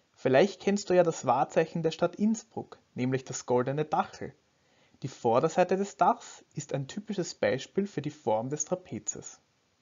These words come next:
In der Mathematik unterscheiden wir folgende drei Formen von Trapezen,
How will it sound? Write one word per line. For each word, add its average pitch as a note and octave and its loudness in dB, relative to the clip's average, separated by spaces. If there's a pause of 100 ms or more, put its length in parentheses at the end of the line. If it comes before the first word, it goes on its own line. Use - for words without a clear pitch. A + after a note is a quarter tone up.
(1800)
In D#3 -2
der D3 4
Mathematik B2 4
unterscheiden F#3+ 4
wir G3 6
folgende E3+ 6
drei A#2+ 0
Formen D3 -2
von C3+ -8
Trapezen, C3 -6